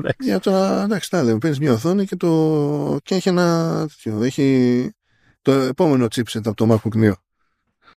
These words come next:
Speaker 1: Ναι. Περισσότερη μνήμη από το iPhone. <laughs> Θα το ειδικά το X D R.
Speaker 2: Αμ, όχι, ρε, μνήμη, τι μνήμη; Μνήμη είναι ίδια, αφού τα chipsets είναι αυτά που είναι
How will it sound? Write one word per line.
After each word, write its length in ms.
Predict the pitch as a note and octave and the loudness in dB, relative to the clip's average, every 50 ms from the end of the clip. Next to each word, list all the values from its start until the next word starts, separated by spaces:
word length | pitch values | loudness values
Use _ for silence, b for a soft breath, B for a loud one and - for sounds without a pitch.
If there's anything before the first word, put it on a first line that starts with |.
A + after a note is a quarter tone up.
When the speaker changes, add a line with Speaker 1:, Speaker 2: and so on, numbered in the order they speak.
| _ _ _ _ _ | _ _ _ _ _
Speaker 1:
Ναι. 380 | - F3 D3+ C3 B2 A#2 G2+ G2+ - - - - _ _ _ _ _ _ _ _ _ | -4 -2 0 2 2 2 0 -2 -4 -10 -18 -20 _ _ _ _ _ _ _ _ _
Περισσότερη 400 | _ - B2+ - D#3 C#3+ - C3+ | _ -6 -4 -2 -2 -2 -2 -4
μνήμη 220 | B2+ C3 D#3+ D#3+ D#3 | -4 -4 -4 -4 -4
από 80 | - | -4
το 420 | - D#3 D3 C#3+ D3 C#3+ D3 D3 D3+ | -4 -4 -4 -2 -2 -4 -4 -2 0
iPhone. 300 | D3+ B2 F#2+ - A2 G2+ F#2 B B B B B B B B B B B B B | 0 0 0 0 -4 -8 -8 B B B B B B B B B B B B B
<laughs> 520 | - E3 - - - - - - - - - | -2 -2 -2 -2 -4 -8 -8 -8 -10 -8 -6
Θα 120 | - - | -6 -4
το 100 | - A2+ | -2 -2
ειδικά 240 | A2 G#2+ - - G#2 | -4 -2 -2 -2 -2
το 140 | - - A2 | 0 -2 -4
X 120 | G2+ G2+ G#2+ | -4 -4 -4
D 60 | - | -4
R. 60 | - - - - _ _ _ _ _ _ _ _ _ _ _ _ _ _ _ _ _ _ _ _ _ _ _ _ _ _ _ _ - C#3 | -4 -6 -10 -16 _ _ _ _ _ _ _ _ _ _ _ _ _ _ _ _ _ _ _ _ _ _ _ _ _ _ _ _ -12 -6
Speaker 2:
Αμ, 960 | C3+ B2 A#2+ A#2+ A#2+ A#2+ A#2 A2 G#2+ G#2+ G#2+ G#2+ G#2 A#2+ B2 B2 A#2+ - - - _ _ - | -2 0 0 2 2 2 2 2 0 0 -2 -4 -4 -6 -8 -10 -12 -14 -16 -18 _ _ -2
όχι, 220 | D#3+ C3+ - A2 | -2 -2 0 0
ρε, 80 | A2 B2 | 0 0
μνήμη, 360 | C3+ C3 C#3+ D3+ E3 E3 E3 | 0 0 -2 -2 -2 -4 -4
τι 100 | - F#3 | -4 -2
μνήμη; 340 | D#3+ B2+ A2 G#2+ A2+ B2+ C#3+ | -2 0 0 0 -2 -2 -4
Μνήμη 260 | D#3 D3+ F3 F#3+ F#3+ | -4 -4 -2 -2 -2
είναι 120 | G3 G#3 | 0 0
ίδια, 220 | G3 D3 B2+ A#2+ A2+ | 0 2 2 0 0
αφού 120 | - - | -2 -4
τα 100 | D3 D3+ | -6 -6
chipsets 360 | - - F3 - - D#3+ - - | -4 -6 -6 -4 -4 -4 -4 -4
είναι 100 | F3+ E3 | -4 -4
αυτά 160 | - - D#3+ | -2 -2 -2
που 80 | E3 | 0
είναι 200 | D#3+ B2 G#2+ G#2+ | 0 0 0 -2